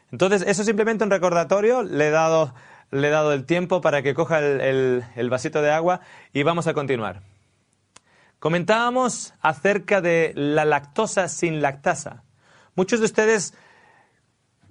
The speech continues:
ya saben de la lactosa, ese carbohidrato en la leche. Pero posiblemente muchos de ustedes no habían escuchado de la lactasa, que es esa enzima responsable de digerir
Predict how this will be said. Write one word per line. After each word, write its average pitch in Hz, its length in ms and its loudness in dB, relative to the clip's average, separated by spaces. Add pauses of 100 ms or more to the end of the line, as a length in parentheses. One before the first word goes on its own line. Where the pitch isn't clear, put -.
(100)
ya 165 260 -2
saben 202 340 2
de 131 80 0
la 123 100 2
lactosa, 107 520 -4 (340)
ese 147 340 -2
carbohidrato 147 800 0
en 143 140 -2
la 143 100 2
leche. 151 440 -4 (400)
Pero 170 540 0
posiblemente 233 560 0
muchos 208 220 0
de 196 40 -2
ustedes 190 340 -2
no 185 80 0
habían 180 160 -2
escuchado 175 360 -4
de 180 80 0
la 117 140 0
lactasa, 110 600 -4 (460)
que 160 140 0
es 160 100 -2
esa 156 180 0
enzima 180 400 0
responsable 165 880 0 (160)
de 165 380 2
digerir 160 720 0